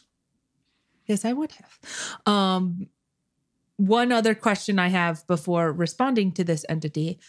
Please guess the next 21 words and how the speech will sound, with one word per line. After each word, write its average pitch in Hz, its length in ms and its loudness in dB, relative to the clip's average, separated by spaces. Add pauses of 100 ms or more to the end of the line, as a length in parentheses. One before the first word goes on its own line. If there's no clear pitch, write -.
(140)
because 185 360 -6
we - 100 -4
are 180 260 0
responding - 460 -4
to 180 100 -8
that - 160 -4
entity, 170 480 -4 (1200)
is 254 280 2
now 226 200 4
that 269 160 2
I'm 247 160 2
kind 226 260 2
of 190 220 0 (140)
in 214 600 2 (600)
the 196 360 4
system 190 1080 0 (680)
entire, 196 360 2
can 220 200 -2
I 254 180 2 (100)
tell 190 680 -2 (580)
what 196 440 2